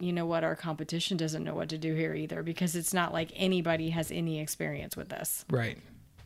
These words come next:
Speaker 1: So, yeah. But, um,
Speaker 2: I mean, the, obviously the difference is that,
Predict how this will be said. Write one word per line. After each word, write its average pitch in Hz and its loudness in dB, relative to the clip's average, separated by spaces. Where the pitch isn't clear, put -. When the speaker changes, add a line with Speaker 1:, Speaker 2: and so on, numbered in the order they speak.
Speaker 1:
So, 170 2
yeah. 165 2
But, 180 6
um, 165 -2
Speaker 2:
I - 6
mean, 165 12
the, 147 8
obviously 151 8
the 135 8
difference 147 6
is 135 4
that, 127 0